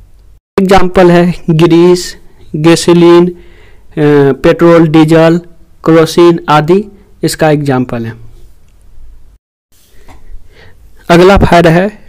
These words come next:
क्लास सी फायर। इस फायर में जब कोई भी आग, अ, गैस से लगती है तो इस टाइप के फायर को क्लास सी में रखा गया, जैसे में हाइड्रोजन and मीथेन,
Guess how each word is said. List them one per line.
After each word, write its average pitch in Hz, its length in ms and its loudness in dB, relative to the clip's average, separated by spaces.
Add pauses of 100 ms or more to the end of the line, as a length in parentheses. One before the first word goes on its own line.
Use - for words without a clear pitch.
(100)
क्लास 160 280 -2
सी 170 200 -2
फायर। 127 440 -4 (760)
इस 202 260 -4
फायर 202 260 0
में 214 380 0
जब 175 320 -4
कोई 202 280 2
भी 202 380 -4 (760)
आग, 160 280 0
अ, - 240 -8 (320)
गैस 175 280 0
से - 180 -2
लगती 151 420 -2
है 139 320 -8 (960)
तो 196 140 2
इस - 200 -8
टाइप 165 160 -4
के 175 120 -4
फायर 165 340 -4
को 180 180 -4 (420)
क्लास 156 260 -2
सी - 180 -2
में 147 160 0
रखा 139 320 -6
गया, 143 220 -6
जैसे 151 400 -2
में 151 260 -4 (320)
हाइड्रोजन 147 960 0 (140)
and 143 240 0
मीथेन, 147 720 -2